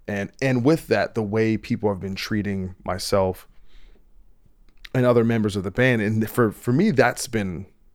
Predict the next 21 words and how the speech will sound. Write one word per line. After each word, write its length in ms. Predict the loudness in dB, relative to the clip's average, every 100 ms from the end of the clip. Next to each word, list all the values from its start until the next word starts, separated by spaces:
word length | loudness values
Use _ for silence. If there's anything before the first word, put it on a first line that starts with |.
| _ -10
a, 60 | -8 -8
a 60 |
weird 340 | -8 -6 -6 -6
thing 280 | -10 -10 -8
because 320 | -4 -2 0
I've 120 | -2
kind 360 | 0 2 4 4
of 340 | 4 2 -6 _ _ _ -20 -20 -4
more 200 | 2 4
or 60 | 6
less 260 | 4 2
been 600 | -2 2 2 2 0 -2 -8 _ _ _ _ _ _ _ -20 -4
at 120 | -4
the 80 | -2
same 340 | -2 2 2 2
level 680 | 2 4 4 4 2 -2 _ -20 -20 -20 -20 _ -2
of 160 | 0
notoriety 640 | 4 6 6 4 6 4 2
or 120 | 0
fame 480 | 0 0 2 2 0
for 560 | -2 -4 -4 -4 -8